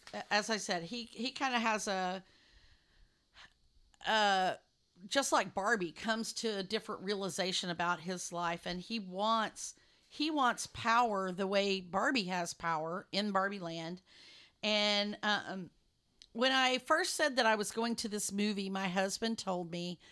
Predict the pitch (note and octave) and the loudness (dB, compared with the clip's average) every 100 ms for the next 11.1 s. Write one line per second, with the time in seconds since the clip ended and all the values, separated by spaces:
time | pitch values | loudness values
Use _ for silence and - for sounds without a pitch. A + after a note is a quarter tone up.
0 | - - - - G3 F#3+ F3+ A#3 B3 G#3 | -20 -20 -20 0 2 4 2 0 0 4
1 | G#3 F#3+ F#3+ - G3 - F#3+ G3 F#3 F3+ | 4 6 4 0 0 0 0 -2 -2 -2
2 | F3+ E3+ F3 - F3+ F3+ G3 G3 F3+ F3 | -2 -2 -2 2 6 6 6 2 2 0
3 | E3+ - - G3+ A3+ - F#3+ G3+ G3 - | -2 -4 2 8 8 8 -2 -2 -4 -2
4 | F3+ E3 E3 F3 - - - E3 F#3 F#3 | -2 -2 -6 -8 -14 -20 -10 -2 0 2
5 | E3+ F3 F3 - - - G#3 G#3+ A3 A3+ | 4 4 4 0 -12 0 6 6 6 0
6 | G3+ - _ - F3 F#3 G3 F#3 G3+ F3 | -2 -12 _ -8 -2 2 2 2 -2 -8
7 | - F3+ - E3+ D3+ A2+ - - _ _ | -4 -2 0 -2 -2 -10 -16 -20 _ _
8 | _ _ _ _ - _ _ _ _ _ | _ _ _ _ -20 _ _ _ _ _
9 | _ _ _ - G#3+ A3 G3 B3 D#4+ D4 | _ _ _ -2 0 0 2 2 2 0
10 | C4+ B3 A3 G#3 - - G3+ F3+ E3+ E3 | 2 2 2 0 0 -2 -2 0 -2 -4